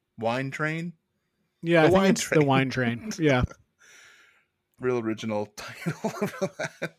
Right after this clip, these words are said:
Speaker 2: Well,
Speaker 1: We also, last quick fire, last, um, high stakes quick fire, the winner, third generation Prius. Not first or second. Third gen Prius. They fixed all the old shit that was wrong with one and two in this one.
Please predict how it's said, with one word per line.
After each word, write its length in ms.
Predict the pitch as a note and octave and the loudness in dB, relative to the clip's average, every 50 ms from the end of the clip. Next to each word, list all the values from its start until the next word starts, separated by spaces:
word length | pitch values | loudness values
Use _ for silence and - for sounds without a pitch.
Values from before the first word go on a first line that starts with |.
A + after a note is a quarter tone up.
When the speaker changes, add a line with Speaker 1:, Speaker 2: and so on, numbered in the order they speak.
| - - - - _ _ - _ _ _ _ _ _ | -20 -20 -20 -20 _ _ -20 _ _ _ _ _ _
Speaker 2:
Well, 220 | - D#3+ E3+ - | 2 6 8 10
Speaker 1:
We 40 | - G#3 | 10 10
also, 440 | B3+ A#3+ A3 A#3 A#3 A3+ A3 A3 - - _ _ | 8 8 6 6 8 6 6 4 -2 -16 _ _
last 320 | - C#3 D#3 E3+ G#3 G#3 - | -2 0 2 2 2 0 -2
quick 300 | - - G#3+ A3 A3 - | 0 2 2 2 2 -2
fire, 380 | - G3 F#3+ G3 F#3+ F#3+ F3 | -2 0 4 4 4 4 4
last, 440 | D3+ D3+ D#3+ E3+ F3+ G3+ - - - _ - - | 2 2 2 2 2 -2 -4 -8 -10 _ -6 -2
um, 480 | D3+ D3 D3+ D3 C#3+ C#3+ C#3+ C#3 - - _ _ - - - - _ _ _ _ _ _ _ _ _ _ _ | 0 0 0 0 0 -2 -6 -8 -12 -14 _ _ -20 -20 -20 -20 _ _ _ _ _ _ _ _ _ _ _
high 240 | - - C#3+ D#3+ E3+ | -6 -2 0 0 0
stakes 280 | D#3+ - F#3+ F#3 F3 - | 2 2 2 0 0 2
quick 240 | - A3+ A3 A3 | 0 0 0 0
fire, 400 | - D3+ D3 C#3+ D3+ D#3 D#3+ D#3+ _ _ _ _ | 2 2 2 2 2 0 -4 -8 _ _ _ _
the 80 | - C#3+ | -6 -4
winner, 460 | C3 D3+ G3+ G#3+ F#3 F3+ F3+ G#3 - _ _ _ | 0 0 2 2 2 0 0 -4 -8 _ _ _
third 540 | _ - - - - - C#3+ C#3+ D3 D3 C3+ | _ -20 -20 -8 -2 0 2 2 2 0 -2
generation 560 | C#3+ C#3 C3+ C3 C3 C3 B2+ B2+ - B2 A#2+ | -2 -2 -2 0 0 -2 -2 -4 -6 -10 -12
Prius. 520 | A#2 - A2+ G#2 G2+ F#2 F2+ - - - _ _ _ _ _ - | -8 -8 -6 -6 -4 -6 -8 -10 -16 -20 _ _ _ _ _ -12
Not 220 | B2+ D#3+ F#3+ - | -10 -10 -6 -6
first 180 | C#3 A#2+ - - | -6 -6 -6 -10
or 40 | |
second. 280 | - - - - - - _ _ _ _ _ _ _ _ _ _ _ _ _ _ | -16 -18 -16 -16 -20 -20 _ _ _ _ _ _ _ _ _ _ _ _ _ _
Third 320 | - - A2+ A2+ A2+ A2 | -12 -10 -8 -8 -8 -10
gen 200 | - - - - - | -12 -14 -16 -16 -18
Prius. 480 | - - - - - - - - - _ _ _ - | -20 -20 -18 -18 -20 -20 -20 -20 -20 _ _ _ -10
They 80 | B2 B2+ | -10 -6
fixed 260 | - D3+ D3+ - - | -6 -8 -8 -6 -8
all 100 | B2+ A#2 | -8 -6
the 100 | F#2 F#2+ | -6 -6
old 180 | G2 G#2 G2+ | -8 -10 -10
shit 100 | - - | -12 -16
that 80 | - - | -16 -14
was 120 | - - | -14 -10
wrong 140 | G2 G2 G#2 G2 | -10 -10 -10 -10
with 80 | D2+ | -12
one 140 | E2+ E2+ E2 | -14 -16 -16
and 80 | E2 - | -16 -12
two 140 | - G2+ E2+ | -12 -12 -10
in 60 | C2+ | -10
this 140 | F2+ G2 - | -14 -16 -18
one. 140 | - - - | -20 -20 -20